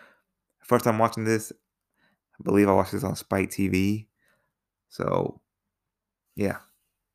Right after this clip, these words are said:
Moving on to, uh, tales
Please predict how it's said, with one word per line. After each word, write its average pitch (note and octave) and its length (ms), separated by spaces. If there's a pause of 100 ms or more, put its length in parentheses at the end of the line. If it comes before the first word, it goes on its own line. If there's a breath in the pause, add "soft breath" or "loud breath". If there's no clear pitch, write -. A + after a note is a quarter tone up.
(3000)
Moving B2+ 380
on B2+ 280
to, B2+ 280
uh, C3 260 (1080 soft breath)
tales D#3+ 800